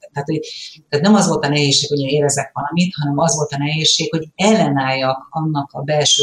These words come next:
késztetésnek, ami már akkor megindult bennem. És hát persze utána volt, hogy kijött belem olyan sírógörcs, hogy, ö, taknyomnyálam egybefolyva úgy zokogtam a, a, az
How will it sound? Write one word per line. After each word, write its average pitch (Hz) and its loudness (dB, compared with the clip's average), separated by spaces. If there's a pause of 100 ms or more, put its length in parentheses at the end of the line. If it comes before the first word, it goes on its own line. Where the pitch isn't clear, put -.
késztetésnek, 135 -4
ami 147 -4
már 156 2
akkor 139 -4
megindult 127 -4
bennem. 123 -4
És - 0
hát 196 -6
persze 143 -2
utána 139 -2
volt, 131 -2
hogy 120 -8 (360)
kijött 127 0
belem 123 -2
olyan 120 0
sírógörcs, 120 -2
hogy, 127 -6 (760)
ö, 131 2 (580)
taknyomnyálam 127 0
egybefolyva 117 -2
úgy 120 -8
zokogtam 120 -2
a, 117 -8
a, 117 -10
az - -10